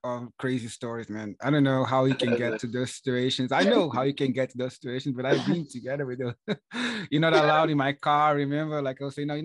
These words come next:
Speaker 1: not allowed in my car, C J. You cannot, you, I am not gonna take you anymore, anywhere anymore," because you can, you can get
Speaker 2: <laughs> Oh,
Speaker 1: wild
Speaker 2: God.
Speaker 1: sometimes, yeah. <laughs>
Speaker 2: <laughs> Seriously,
Speaker 1: But great
Speaker 2: I mean, I
Speaker 1: times, man.
Speaker 2: Oh, completely, man.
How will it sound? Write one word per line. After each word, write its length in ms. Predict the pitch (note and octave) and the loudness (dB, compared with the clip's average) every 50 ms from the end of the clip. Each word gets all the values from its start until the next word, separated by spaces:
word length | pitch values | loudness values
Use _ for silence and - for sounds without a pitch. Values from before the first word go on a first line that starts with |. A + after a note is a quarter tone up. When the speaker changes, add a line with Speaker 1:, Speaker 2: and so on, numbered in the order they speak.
| - - | 2 2
Speaker 1:
not 100 | - B2 | 0 -2
allowed 160 | A#2+ B2+ B2+ | -6 -8 -12
in 60 | A#2+ | -12
my 140 | A2+ A2 A2 _ - | -14 -16 -16 _ -8
car, 160 | C3 C3 B2+ | -6 -6 -6
C 180 | - - B2 G#2 | -8 -10 -12 -10
J. 120 | A2 A2 | -10 -10
You 80 | A#2+ C3 | -10 -6
cannot, 380 | - D#3 C#3+ D3 C#3 - C#3 | -2 0 0 0 0 0 0
you, 140 | D3 D#3 D#3+ | 2 2 2
I 120 | D#3 C#3 | 2 2
am 160 | D3 D3 D3 D#3 | 2 2 2 0
not 80 | D#3 C#3+ | 0 -2
gonna 160 | C#3+ C3+ C3 | -2 -4 -6
take 260 | - C#3+ C#3 C3 - | -6 -6 -8 -6 -6
you 80 | - C#3 | -6 -4
anymore, 460 | C#3 C#3 C3+ B2 B2+ C3 C3 C3 A2 | -2 -2 -2 -2 -4 -6 -6 -6 -6
anywhere 340 | C3+ D3 D3+ C3+ B2+ B2+ B2 | -4 -4 -4 -4 -4 -6 -8
anymore," 400 | A#2+ A#2 A2+ A2+ G#2+ A2 A2 G#2 G#2+ | -10 -12 -14 -14 -12 -12 -12 -14 -16
because 440 | A2 - - A#2 A2+ A2+ - _ _ _ F4+ F4+ - - - D4+ - - | -16 -16 -14 -14 -14 -16 -20 _ _ _ -2 -2 0 0 0 0 -2 -2
you 100 | - A3+ | -4 -4
can, 100 | - E3 | -4 -4
you 260 | C#3+ - - - E3 | -6 -2 0 0 2
can 160 | D#3 A3 - C#3+ | 2 2 2 2
get 140 | C#3 C#3 | 2 2
Speaker 2:
<laughs> 20 | C3+ | 0
Oh, 40 | A#2+ | 2
Speaker 1:
wild 360 | A#2+ C3 C3 C#3+ C#3 C3 B2+ | 2 2 4 4 2 0 -2
Speaker 2:
God. 40 | - - | -6 -10
Speaker 1:
sometimes, 540 | - B2 B2 B2 B2+ B2+ B2+ B2+ B2+ A#2 A2 | -12 -12 -12 -12 -10 -8 -8 -8 -8 -8 -10
yeah. 240 | A#2 A#2 A2+ G#2+ - - - | -10 -10 -10 -12 -12 -10 -10
<laughs> 140 | F3 D3+ - _ _ _ _ _ - | -10 -10 -10 _ _ _ _ _ -8
Speaker 2:
<laughs> 80 | A#3+ G#3 - - B3+ F#4+ C#4+ - - - - - E3+ G3+ G#3 F#3+ - _ | -8 -6 -6 0 2 2 2 2 2 0 -2 -4 -12 -12 -14 -16 -18 _
Seriously, 320 | _ - - - C#3 C#3+ D3+ C3+ C3 | _ -20 -8 -2 0 2 2 2 2
Speaker 1:
But 60 | G#2+ - | 0 2
great 260 | - D3 D3+ E3 E3 | 2 2 4 4 4
Speaker 2:
I 80 | C#3+ C#3+ | 2 4
mean, 120 | D3 C#3+ | 4 4
I 60 | C#3+ | 4
Speaker 1:
times, 380 | D#3 E3+ E3+ D#3+ D3+ C#3+ A#2 A2+ | 4 2 0 0 0 -4 -6 -8
man. 200 | A2+ A2+ A2 - _ _ _ _ _ _ _ _ _ _ _ _ _ - - G#2 | -12 -18 -18 -20 _ _ _ _ _ _ _ _ _ _ _ _ _ -16 -8 -4
Speaker 2:
Oh, 200 | A2 A2 G#2 G2 - - | -4 -2 -4 -4 -8 -12
completely, 560 | - A2 G#2 G2 - A2+ G#2+ G#2+ G#2 G#2 G#2 | -10 -10 -10 -4 0 2 2 2 2 -2 -2
man. 340 | G2+ G2+ G2 F#2+ F#2 F#2 F#2 | 0 0 0 0 -2 -4 -8